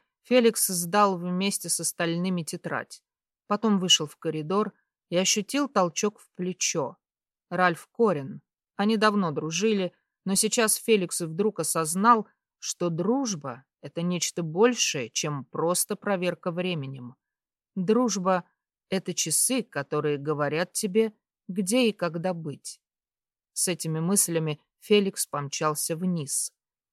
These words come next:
У раздевалки он увидел Нюгара и его дружков. Правая рука Хокона была перебинтована до локтя.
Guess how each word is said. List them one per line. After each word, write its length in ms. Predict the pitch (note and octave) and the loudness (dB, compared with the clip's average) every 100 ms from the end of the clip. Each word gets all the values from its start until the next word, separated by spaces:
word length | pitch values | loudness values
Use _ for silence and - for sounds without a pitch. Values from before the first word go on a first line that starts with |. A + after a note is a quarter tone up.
| _ - | _ -2
У 120 | G3 | 2
раздевалки 600 | F#3+ F3 F#3+ F#3+ F#3 - | 2 2 2 4 2 0
он 180 | E3+ E3+ | -2 0
увидел 420 | E3 F3 E3 E3+ | -2 -2 -2 -2
Нюгара 580 | E3+ G3 A3+ E3+ D#3 D3 _ | 0 2 2 0 -2 -6 _
и 80 | - | -4
его 260 | F#3+ F#3 F#3+ | -2 0 -2
дружков. 520 | F3+ F#3 - - - _ _ _ _ _ _ | -4 -6 -6 -8 -10 _ _ _ _ _ _
Правая 460 | A3 B3+ G3+ G3 | 2 4 4 2
рука 320 | F#3 F3+ G#3 F#3+ | 2 0 0 0
Хокона 580 | - A#3+ G3+ F#3 E3 | 0 0 0 0 -2
была 340 | D#3+ E3 F3 F#3 | 0 0 2 2
перебинтована 800 | E3 D#3+ D#3+ E3 E3+ E3 D#3+ D#3+ | 0 -4 -4 -4 -2 -2 -2 -4
до 180 | D3+ F3 | 0 0
локтя. 600 | F3 D#3 - - - | 0 -2 -6 -14 -14